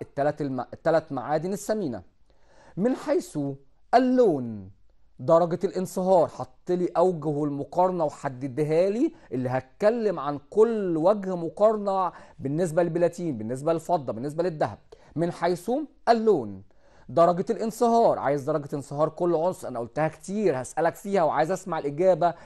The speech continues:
تبقى واضحه منك، الكثافه اللي هي الثقل النوعي، ما قلتهاش بس قلت لك خلي بالك هقولها في وسط الاسئله اللي جايه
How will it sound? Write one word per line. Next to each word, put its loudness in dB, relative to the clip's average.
تبقى -2
واضحه 2
منك، -6
الكثافه 2
اللي -2
هي -2
الثقل -8
النوعي، -2
ما -4
قلتهاش -2
بس -6
قلت -6
لك 0
خلي -4
بالك -4
هقولها -6
في -12
وسط -10
الاسئله -10
اللي -6
جايه -18